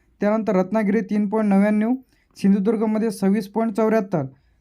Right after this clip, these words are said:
त्यानंतर बागायती शेतकऱ्याची संख्या ठाणेमध्ये एकशे नऊ आहे,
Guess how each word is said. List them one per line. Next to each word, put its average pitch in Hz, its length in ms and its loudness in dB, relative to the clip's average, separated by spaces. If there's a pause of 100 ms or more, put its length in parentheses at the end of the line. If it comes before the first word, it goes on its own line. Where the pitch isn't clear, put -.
त्यानंतर 233 320 2
बागायती 196 460 0
शेतकऱ्याची 220 520 -4
संख्या 214 440 -2 (540)
ठाणेमध्ये 214 640 2 (140)
एकशे 190 420 -2
नऊ 202 240 4
आहे, 214 460 -2